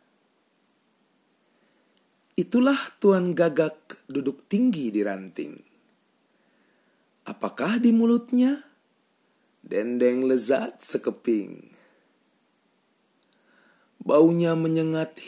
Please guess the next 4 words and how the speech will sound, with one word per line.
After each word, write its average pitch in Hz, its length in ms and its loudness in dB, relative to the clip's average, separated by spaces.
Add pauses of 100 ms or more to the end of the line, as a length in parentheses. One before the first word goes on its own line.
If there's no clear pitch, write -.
hidung 180 580 4
Kancil 156 560 0
yang 120 240 0
cekatan. - 800 -10